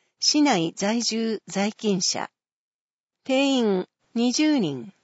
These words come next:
先着。申し込み、十月四日金曜から直接か電話で、高齢福祉課、七一の二二六四へ。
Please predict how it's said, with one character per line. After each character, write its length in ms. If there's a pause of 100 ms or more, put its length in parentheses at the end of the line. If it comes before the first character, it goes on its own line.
(320)
先 320
着。 480 (1080)
申 180
し 140
込 160
み、 260 (500)
十 260
月 300
四 260
日 320
金 300
曜 240
か 160
ら 200 (340)
直 200
接 260
か 140
電 260
話 140
で、 260 (300)
高 280
齢 260
福 220
祉 200
課、 240 (500)
七 360
一 340
の 400
二 340
二 360
六 320
四 380
へ。 180